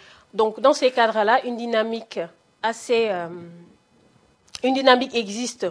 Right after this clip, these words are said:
donc, dans ce cadre non paramétrique fonctionnel. Et, euh, donc là, je vous ai mis quelques références, euh, dont des récentes, euh,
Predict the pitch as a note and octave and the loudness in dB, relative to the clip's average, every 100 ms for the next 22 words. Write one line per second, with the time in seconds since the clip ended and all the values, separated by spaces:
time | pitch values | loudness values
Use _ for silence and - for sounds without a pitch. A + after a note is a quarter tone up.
0 | F3 G3+ G3+ G#3+ - A#3 A3 G#3+ G3+ G3 | -6 -6 -2 -4 0 0 0 -2 -4 -6
1 | G3 F#3 - A3+ - - E3+ - - _ | -4 -8 -8 -12 -10 -10 -12 -14 -20 _
2 | - A3+ - F#3+ A3 F4 - - - - | 0 0 0 2 4 2 -4 -20 -20 -20
3 | - _ - A3+ A#3+ G3 G3 G#3+ A3+ G3+ | -20 _ 2 4 4 2 -2 0 0 -2
4 | F#3 F#3+ G3 A3 A3 G#3+ A3 G#3 - F3+ | -6 -4 -4 0 0 0 -2 -4 -6 -6
5 | F#3+ B3+ C#4 F3+ E3+ - - - F3 E3+ | -2 -2 -2 -8 -10 -18 -20 -16 -14 -12
6 | E3 F3 - - - - F#3+ A#3+ G#3 F#3 | -14 -18 -20 -20 -20 -4 4 4 4 0
7 | F3+ - G#3 A#3 - F#3 F3 E3+ | -4 -4 -4 -6 -6 -6 -4 -6